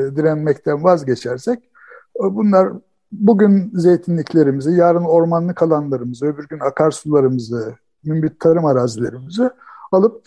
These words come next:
bir takım, e, girişimcilere servet transferi yapacaklar. Ama, e, halk göründüğü kadarıyla e, yaşam alanlarını savunmakta son derece kararlı.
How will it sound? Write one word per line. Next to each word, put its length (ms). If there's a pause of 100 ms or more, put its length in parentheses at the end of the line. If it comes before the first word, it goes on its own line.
(100)
bir 340
takım, 640
e, 260
girişimcilere 960 (540)
servet 580
transferi 580 (280)
yapacaklar. 760 (440)
Ama, 320 (180)
e, 20 (600)
halk 380 (260)
göründüğü 520
kadarıyla 680 (440)
e, 40
yaşam 520
alanlarını 560
savunmakta 760
son 320
derece 280
kararlı. 460